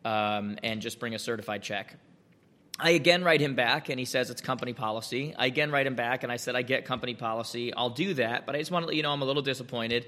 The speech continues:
It's more work. It's more," literally, I had to go down to the bank, spend almost an hour,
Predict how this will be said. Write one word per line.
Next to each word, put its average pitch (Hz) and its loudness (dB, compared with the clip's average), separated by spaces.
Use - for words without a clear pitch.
It's - -8
more 160 6
work. 123 2
It's 117 -4
more," 131 0
literally, 156 4
I 131 4
had 127 -2
to 131 -2
go 131 2
down 127 0
to 123 -4
the 113 -2
bank, 120 -2
spend 120 -4
almost 120 -4
an 110 -8
hour, 113 -4